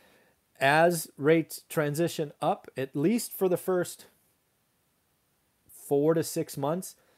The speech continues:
it actually pulls forward demand. If rates continually tick up and we go from what now is three point three to four point three over the next twelve months, eventually that will taper off. But at least in the short term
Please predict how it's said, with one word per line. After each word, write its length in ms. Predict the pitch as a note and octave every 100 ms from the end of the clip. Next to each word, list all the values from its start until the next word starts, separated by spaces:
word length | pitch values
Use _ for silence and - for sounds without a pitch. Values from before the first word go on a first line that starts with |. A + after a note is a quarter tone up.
| _
it 80 | C3+
actually 340 | D#3 - D#3
pulls 340 | C3+ - C#3+ -
forward 380 | - B2 B2+
demand. 400 | G2+ G2+ G2 F#2+ -
If 200 | C#3+ E3+
rates 200 | D#3 -
continually 600 | C#3+ B2 D#3+ D#3+ D3+ C#3+
tick 240 | D#3 D3
up 160 | D3 D3
and 120 | A#2+
we 120 | B2+
go 180 | C#3 C3
from 240 | - B2+
what 180 | B2 B2+
now 240 | B2+ B2+
is 140 | B2 A2+
three 200 | - B2
point 260 | - A#2+
three 280 | - B2 B2+
to 200 | A#2 G#2 - _ _ _ _
four 240 | - C#3+ C3+
point 280 | C#3 B2+ -
three 260 | A#2+ B2+
over 140 | B2 A#2
the 100 | A#2+
next 280 | B2 -
twelve 260 | - C3 A#2
months, 260 | C3+ C#3 - _ _
eventually 480 | A#2 D3 D3 D#3 C#3
that 180 | C3 B2+
will 100 | A2+
taper 420 | - C3+ B2 B2
off. 240 | C3+ D3
But 100 | C3
at 160 | B2 -
least 300 | C#3+ F#3 G#3
in 80 | F#3+
the 80 |
short 340 | F3+ F3+ E3+ E3
term 280 | B2 G#2